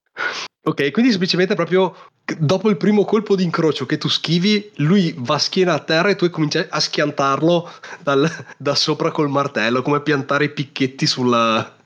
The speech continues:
piantare i picchetti di una tenda. Spam! Ok, squadra, questa è la scena.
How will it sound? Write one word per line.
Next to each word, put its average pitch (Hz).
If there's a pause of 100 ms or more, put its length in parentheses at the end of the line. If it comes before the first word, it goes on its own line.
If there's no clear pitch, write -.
(460)
piantare 147
i 160
picchetti 147
di 147
una 135
tenda. 104
Spam! - (300)
Ok, 131
squadra, 160
questa 143
è 151
la 147
scena. 95